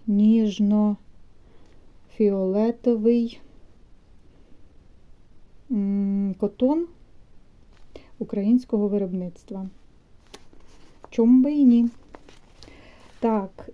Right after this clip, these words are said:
і ще ось такі три моточки шкарпеткової пряжі. Ось так.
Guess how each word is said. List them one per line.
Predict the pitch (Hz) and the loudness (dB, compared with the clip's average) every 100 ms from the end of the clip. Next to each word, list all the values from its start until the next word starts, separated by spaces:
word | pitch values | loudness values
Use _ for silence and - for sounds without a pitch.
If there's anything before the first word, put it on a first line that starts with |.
| - | -2
і | 262 330 349 | 0 2 -2
ще | - - - 220 247 302 | -6 -16 -4 0 0 2
ось | 240 214 | 0 -2
такі | - 208 240 | -4 -4 -2
три | 233 - 214 226 | -2 0 2 4
моточки | 208 196 - - 269 320 - | 2 0 -6 0 0 0 -4
шкарпеткової | 254 - 220 208 226 214 - 233 233 202 202 196 | -8 -6 -10 -6 -6 -8 -2 4 4 4 0 -2
пряжі. | 202 214 220 202 185 170 226 349 - - - - - - - - - - - - - - - - - - - - - - - - - - - - - - | -6 -2 0 0 -2 0 2 0 -2 -18 -20 -20 -20 -20 -20 -20 -20 -20 -20 -20 -20 -18 -18 -18 -20 -20 -20 -20 -20 -20 -20 -20 -20 -20 -20 -20 -20 -8
Ось | - 247 240 - - | 4 4 4 -2 -6
так. | 214 175 - | -6 -6 -12